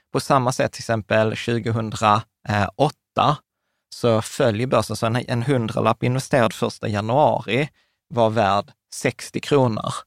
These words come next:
eh, den trettioförsta december. Okej? Så att det kan slå jättemycket. Men då kommer vi tillbaka till så här,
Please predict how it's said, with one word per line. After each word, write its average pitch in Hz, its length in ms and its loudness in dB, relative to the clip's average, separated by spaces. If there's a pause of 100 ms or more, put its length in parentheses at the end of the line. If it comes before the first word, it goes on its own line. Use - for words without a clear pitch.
(380)
eh, 101 240 2
den 101 180 -2
trettioförsta - 760 -4
december. - 680 -2 (720)
Okej? 139 320 0 (340)
Så 135 60 0
att 131 80 0
det 139 80 0
kan 131 220 -2
slå 120 580 0
jättemycket. 120 840 -4 (440)
Men 143 560 2 (360)
då 143 80 0
kommer 135 300 -2
vi 131 140 0
tillbaka 147 480 0
till 117 180 -2
så - 120 -2
här, 107 220 2